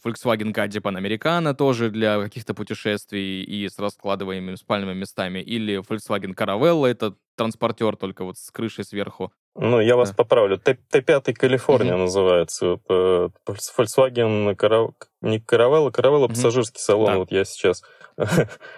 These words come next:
Speaker 2: обычно для пора-, для перевозки людей. Т пятый Калифорния, самый известный, фактически легендарный у Volkswagen, э, автобус. Это, э, ну, он довольно дорого стоит, но он, опять же, вот компактный, у него раскладывающаяся
Speaker 1: Мгм.
Speaker 2: крыша,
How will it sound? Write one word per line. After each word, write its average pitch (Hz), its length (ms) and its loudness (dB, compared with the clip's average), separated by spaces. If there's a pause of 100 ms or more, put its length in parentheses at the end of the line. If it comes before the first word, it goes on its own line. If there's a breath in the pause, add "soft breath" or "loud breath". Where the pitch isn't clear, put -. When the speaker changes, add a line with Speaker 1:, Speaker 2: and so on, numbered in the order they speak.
(100 loud breath)
Speaker 2:
обычно 107 400 2
для 95 100 -8
пора-, 107 260 4
для 104 220 -4
перевозки 113 480 0
людей. 107 340 2 (180)
Т 120 100 2
пятый 131 280 2
Калифорния, 113 540 0
самый 107 360 2
известный, 123 400 2
фактически - 640 -2
легендарный 104 840 2
у 92 80 2
Volkswagen, 98 720 2 (420 loud breath)
э, 92 460 4
автобус. 127 640 0
Это, 92 440 2 (360 loud breath)
э, - 20 0
ну, 98 1120 0 (120)
он 117 560 -2
довольно 123 360 2
дорого 117 360 2
стоит, 175 500 2
но 104 180 2
он, 127 220 2
опять 107 280 2
же, 104 100 -2
вот 101 160 0
компактный, 110 640 2
у 95 40 2
него 101 300 2
раскладывающаяся 104 840 2
Speaker 1:
Мгм. - 0 -
Speaker 2:
крыша, 123 460 0